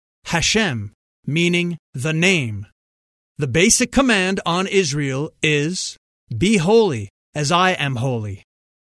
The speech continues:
The basic command is the Shema, "Hear, O Israel, the Lord your God is one." Tanakh,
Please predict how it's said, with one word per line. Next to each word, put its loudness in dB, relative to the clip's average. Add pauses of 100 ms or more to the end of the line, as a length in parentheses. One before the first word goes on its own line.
(200)
The -4
basic 2
command -2 (100)
is 6
the -2
Shema, -2 (680)
"Hear, 4
O 6
Israel, 2 (200)
the -2
Lord 2
your 6
God 2
is 0
one." -2 (960)
Tanakh, 2